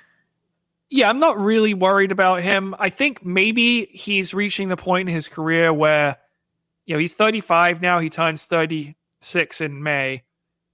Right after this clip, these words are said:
Maybe where if he's not, like, he can't just show up and crush everyone, even if he's not,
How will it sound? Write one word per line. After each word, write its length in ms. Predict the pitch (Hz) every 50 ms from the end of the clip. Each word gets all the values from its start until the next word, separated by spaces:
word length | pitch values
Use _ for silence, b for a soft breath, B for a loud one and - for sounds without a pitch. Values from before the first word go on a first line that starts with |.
| _ -
Maybe 280 | 175 175 190 202 202
where 300 | 190 185 180 170 165 151 - _ _ -
if 140 | 190 -
he's 240 | 208 208 190 - -
not, 280 | 196 196 190 196 196 -
like, 300 | 190 175 165 - _ _ _
he 160 | - 190 214
can't 240 | - 208 226 247 233
just 160 | 233 208 -
show 260 | - - - 180 175
up 220 | 175 175 185 180 -
and 100 | 160 147
crush 320 | - - 165 160 156 -
everyone, 440 | 190 180 170 180 180 175 180 180 175
even 200 | 165 156 156 156
if 100 | 156 -
he's 160 | 170 156 143
not, 300 | 151 156 151 151 147 143